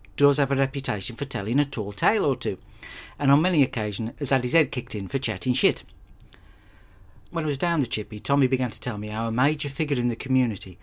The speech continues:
has been targeted by a terrorist unit, and no one has seen or heard from him in nearly two weeks. Police think that he must have been kidnapped,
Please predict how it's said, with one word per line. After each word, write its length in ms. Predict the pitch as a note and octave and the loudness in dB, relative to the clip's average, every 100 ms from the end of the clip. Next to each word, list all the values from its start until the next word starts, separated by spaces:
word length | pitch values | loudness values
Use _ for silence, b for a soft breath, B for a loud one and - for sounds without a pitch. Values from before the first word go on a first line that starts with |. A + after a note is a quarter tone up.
| b b | b b
has 100 | A2+ | -10
been 220 | - A2 | -4 -4
targeted 560 | - D3 C#3+ C3 A#2 G2 | 0 2 2 0 -8 -4
by 200 | A2 A#2 | -2 -2
a 40 | |
terrorist 560 | C3 A2+ G2+ A2 A#2 - | -2 -6 -4 -4 -4 0
unit, 320 | G3+ A#2 - b b b | 0 0 -4 b b b
and 160 | C3 B2+ | -2 0
no 160 | B2 | 2
one 180 | B2 D3+ | 2 2
has 120 | C#3+ | 0
seen 320 | - - F3+ F3+ | 0 0 2 4
or 120 | D#3 | 4
heard 220 | B2 A2 | 4 2
from 220 | - G#2+ | -2 -4
him 180 | A2 A#2 - | -4 -6 -6
in 160 | D#3 | -2
nearly 320 | C3+ A2 G#2 B2+ | 0 0 0 -2
two 360 | - G#2 G2 | -4 -6 -2
weeks. 420 | G#2+ F#3+ - - - - - B B B B B B B | 2 2 0 -12 -14 -20 -20 B B B B B B B
Police 260 | D#3+ F#3 - | 2 2 2
think 340 | - B2 - | 2 2 2
that 240 | - B2+ A#2+ | 2 4 4
he 80 | A#2+ | 2
must 180 | C#3+ | 0
have 40 | B2 | -2
been 100 | G2 | -4
kidnapped, 500 | - G#2 G2 G2+ | -4 -6 -8 -8